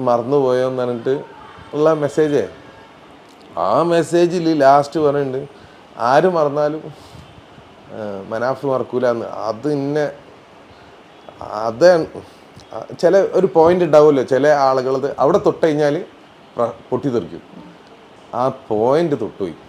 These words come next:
ഞാൻ ആ കളിച്ചു കൂട്ടിയത് എനിക്കേ അറിയുള്ളൂ, അത് ആ രംഗം. അത് ഞാൻ ഒരിക്കലും മറക്കൂല. <laughs> ആ ചില ക്രിയേഷൻ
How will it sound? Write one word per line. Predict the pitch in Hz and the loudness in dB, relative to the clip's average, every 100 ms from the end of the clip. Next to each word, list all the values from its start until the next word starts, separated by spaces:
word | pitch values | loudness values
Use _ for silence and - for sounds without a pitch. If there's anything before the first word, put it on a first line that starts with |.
| - - - - - - 302 311 - - - - - - - - - - - 101 107 | -20 -20 -20 -20 -20 -20 -20 -20 -20 -20 -20 -20 -20 -20 -20 -20 -20 -20 -18 -10 -4
ഞാൻ | 117 127 131 131 | -2 0 -2 -2
ആ | 127 113 - - | -4 -6 -10 -8
കളിച്ചു | 101 107 110 139 127 | -4 -4 -6 -6 -4
കൂട്ടിയത് | 120 127 117 | -4 -4 -4
എനിക്കേ | 104 - 139 120 | -8 -6 -2 -2
അറിയുള്ളൂ, | 104 92 85 85 | -2 -4 -8 -12
അത് | - 92 | -10 -4
ആ | 107 101 | -4 -4
രംഗം. | 90 90 90 - - - - - 95 | -6 -10 -14 -18 -20 -20 -20 -20 -12
അത് | 101 | -8
ഞാൻ | 107 104 90 85 | -8 -8 -12 -12
ഒരിക്കലും | 92 - 117 110 | -12 -8 -8 -6
മറക്കൂല. | 92 87 98 95 - - - - - - - - - - | -8 -8 -10 -10 -14 -20 -20 -20 -20 -20 -20 -20 -20 -20
<laughs> | - 127 - - - | -10 -10 -10 -20 -20
ആ | 85 - | -10 0
ചില | 110 117 117 - | 2 2 0 -2
ക്രിയേഷൻ | 95 92 110 120 139 | -6 -2 -2 0 -2